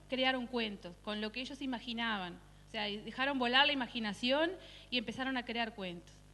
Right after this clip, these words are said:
Seleccionamos uno de los cuentos y en base a ese cuento hicimos una, una obra de teatro. Preguntamos cómo querían representar la obra de teatro y ninguno, que, "Ay, que nos animaba, que la ropa, que el personaje". Bueno, entonces decidimos hacer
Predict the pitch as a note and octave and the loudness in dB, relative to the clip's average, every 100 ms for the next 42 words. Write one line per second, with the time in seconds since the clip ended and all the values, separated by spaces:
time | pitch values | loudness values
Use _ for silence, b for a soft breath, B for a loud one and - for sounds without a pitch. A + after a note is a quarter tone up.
0 | B B - G#3+ G#3+ G#3 A#3 D4 C#4+ - | B B -10 -4 -2 0 2 2 4 6
1 | E4+ D4 A#3+ G#3+ G#3 B3+ C4+ C4+ D#4 D#4+ | 8 8 4 2 2 2 4 2 -2 -4
2 | - - A3+ A3+ A#3+ B3 C4 C4+ C#4 C4+ | -6 -6 -4 0 0 0 -2 -4 2 2
3 | C4 D4 - - B3+ B3 B3 A#3 A3 - | 2 -4 -8 -8 -8 -6 -6 -4 -4 -6
4 | A3+ G#3+ A3 A3+ G#3+ G#3+ F3+ E3+ - - | -4 0 0 2 0 0 -2 -4 -8 -16
5 | - - B B B B B B B - | -20 -20 B B B B B B B -20
6 | - - - - B3+ C4 D#4 E4+ - F4+ | -20 -20 -10 2 2 4 2 2 2 4
7 | F#4 C#4+ A3+ A3+ A3 G3+ A3 A3+ A#3 G#3+ | 4 2 0 0 -2 -4 -2 0 2 2
8 | G#3 A3+ C4 B3+ G#3 A3+ B3+ F#4 D#4 E4+ | 0 4 4 4 0 -2 -2 -2 -2 0
9 | F4+ C4+ A#3 A#3 A3+ A#3+ C#4+ C4 A#3 A3 | 0 0 -2 -2 0 2 2 2 2 2
10 | G#3+ B3+ C4+ A#3+ A#3 A3+ G#3+ A#3 A3+ C4 | 2 2 2 0 -2 -4 -6 -2 2 2
11 | - A3+ A3 G#3 C4 D4+ D4+ C#4+ C4+ D4 | 2 -4 -2 -2 -4 -6 -6 -4 -4 -2
12 | D4 B3+ C#4 D4+ | -2 -2 0 0